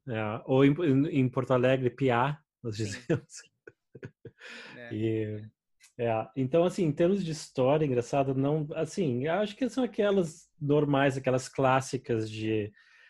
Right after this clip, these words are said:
Speaker 1: alunos, eh, dizerem pau em vez de pão.
Speaker 2: Uhum.
Speaker 1: É, e não tem, assim, nenhuma específica, essas são, são normais.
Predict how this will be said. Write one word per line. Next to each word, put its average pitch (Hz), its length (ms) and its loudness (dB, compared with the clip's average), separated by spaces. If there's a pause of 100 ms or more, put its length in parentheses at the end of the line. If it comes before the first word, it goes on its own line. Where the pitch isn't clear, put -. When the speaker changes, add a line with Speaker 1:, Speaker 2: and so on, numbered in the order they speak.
(240)
Speaker 1:
alunos, 120 800 4
eh, 110 440 2
dizerem 110 480 -2
pau 127 480 4
em 113 120 2
vez 107 200 -2
de - 100 -12
pão. 113 800 2
Speaker 2:
Uhum. 143 300 -14 (640)
Speaker 1:
É, 110 500 -8
e 110 200 -8 (100)
não 120 260 0
tem, 127 220 2
assim, 127 200 -4
nenhuma 123 800 0
específica, 113 640 -6
essas 127 220 -6
são, 147 240 -4
são 147 200 -4
normais. 127 640 -2